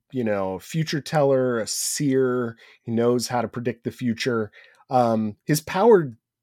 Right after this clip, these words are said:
is actually not real. Um, he's faking, and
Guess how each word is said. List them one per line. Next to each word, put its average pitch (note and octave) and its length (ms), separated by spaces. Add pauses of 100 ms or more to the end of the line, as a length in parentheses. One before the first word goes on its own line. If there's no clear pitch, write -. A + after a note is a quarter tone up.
(140)
is B2+ 320 (100)
actually B2 500 (160)
not A#2 320
real. A#2+ 420 (520)
Um, A#2 240
he's A#2+ 300
faking, A2+ 680 (420)
and A#2+ 500